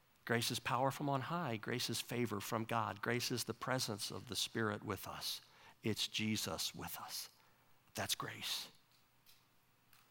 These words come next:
And, um, that is the place of blessing and joy and abundance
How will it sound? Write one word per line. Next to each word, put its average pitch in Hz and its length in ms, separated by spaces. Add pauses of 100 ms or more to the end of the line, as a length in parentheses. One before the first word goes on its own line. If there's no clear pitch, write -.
(320)
And, 110 240
um, 104 340 (2000)
that 143 300 (680)
is - 120
the - 80
place - 280
of 104 120
blessing 110 420 (960)
and 104 100
joy 120 400 (1080)
and 117 100
abundance 123 560